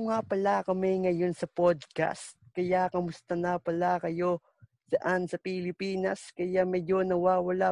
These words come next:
pero sige, tuloy pa rin ako kahit medyo nauutal sa ganito. Kaya pasensya na kayo kung English ko ay barok, kasi sanay naman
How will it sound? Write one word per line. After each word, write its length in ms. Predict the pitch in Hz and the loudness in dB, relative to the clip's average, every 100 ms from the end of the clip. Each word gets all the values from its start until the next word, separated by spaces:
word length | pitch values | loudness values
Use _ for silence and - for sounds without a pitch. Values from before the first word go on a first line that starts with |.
| - | 0
pero 240 | 175 180 | -2 -2
sige, 380 | 180 - 160 180 | -4 -6 -4 -4
tuloy 480 | - 170 180 165 - - - | -4 -4 -2 -4 -8 -16 -6
pa 160 | - 185 | 0 2
rin 160 | 175 180 | 2 0
ako 320 | 175 - 214 _ - | -2 -4 -6 _ 0
kahit 320 | 175 175 175 _ - | 0 2 -4 _ -8
medyo 480 | 165 151 175 175 170 _ _ | -6 -2 -2 -2 -8 _ _
nauutal 640 | 160 - 180 175 160 175 170 | -6 -2 -2 -2 -2 -2 -2
sa 80 | - | -2
ganito. 580 | 160 180 175 170 - 175 | 0 0 2 0 2 2
Kaya 300 | 160 165 170 170 | 2 0 0 0
pasensya 480 | 170 180 175 165 175 | -2 0 -2 0 0
na 240 | 175 175 | 2 2
kayo 320 | 175 175 180 | 0 2 0
kung 160 | 170 165 | 0 -2
English 380 | 170 170 170 - | -2 -2 -6 -4
ko 160 | 175 170 - | -2 -2 -4
ay 160 | 175 165 | -2 2
barok, 400 | 175 165 175 - _ - _ | 2 4 2 0 _ -20 _
kasi 320 | 175 - 175 | -4 -2 -4
sanay 320 | - 175 175 | -2 0 2
naman 420 | 180 175 175 175 | 2 0 0 -2